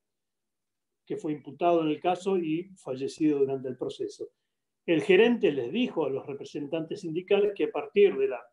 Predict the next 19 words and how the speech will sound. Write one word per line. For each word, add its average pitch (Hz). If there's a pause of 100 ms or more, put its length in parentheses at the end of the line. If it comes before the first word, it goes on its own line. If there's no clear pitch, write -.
(840)
del 135
golpe 170
de 160
Estado, 170 (880)
eh, 135
la 147
compañía 170
ya 190
no 202
reconocería, 156 (220)
eh, 143
a 143
los 139
trabajadores 151
delegados 190 (680)
y, 190 (600)
diciéndoles 202
una 202
broma, 202